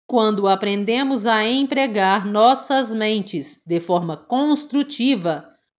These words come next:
usarmos corretamente estes poderes ocultos, forças e faculdades. O cientista nos diz que esta é a chave para o sucesso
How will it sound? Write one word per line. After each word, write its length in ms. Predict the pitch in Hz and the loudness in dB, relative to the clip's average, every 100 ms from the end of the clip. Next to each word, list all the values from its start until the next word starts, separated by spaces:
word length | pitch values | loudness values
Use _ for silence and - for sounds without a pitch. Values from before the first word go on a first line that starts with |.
| - | -6
usarmos 920 | 233 175 175 226 277 277 262 277 - | -6 -4 2 6 6 4 2 2 -2
corretamente 960 | - 240 208 240 247 269 240 226 220 226 | 0 2 4 2 4 2 2 0 -2 2
estes 580 | 214 240 262 - 254 | 4 4 2 -6 -8
poderes 640 | - 269 208 208 190 190 - | -2 -2 2 2 2 -6 -2
ocultos, 840 | 233 247 - 277 294 294 277 - - _ _ | 0 0 0 2 2 0 -4 -4 -18 _ _
forças 760 | _ 254 254 247 - 269 269 - | _ 2 4 4 0 -2 -2 0
e 220 | 226 233 | 4 4
faculdades. 1080 | 240 - 185 202 185 226 196 151 143 - - _ _ _ _ _ _ _ _ _ | 4 -2 -2 -2 2 2 2 -4 -10 -14 -20 _ _ _ _ _ _ _ _ _
O 280 | - 233 254 | 0 2 2
cientista 1000 | 262 - 220 202 190 - 247 320 311 285 | 0 -4 -2 -2 -2 0 2 2 0 -2
nos 480 | 233 220 226 240 - | 2 6 6 4 -2
diz 400 | 170 190 226 - | -6 -4 -4 -6
que 240 | - 254 | -2 2
esta 480 | 214 226 277 - 262 | 4 4 2 2 2
é 160 | 214 208 | 4 4
a 100 | 196 | 2
chave 480 | - 208 214 233 | 4 4 4 2
para 380 | 254 220 196 180 | -2 2 2 4
o 260 | 175 220 269 | 4 4 2
sucesso 1200 | 269 - 311 302 269 214 214 214 - 240 226 | -2 -6 -8 -6 -2 2 2 0 -8 -8 -8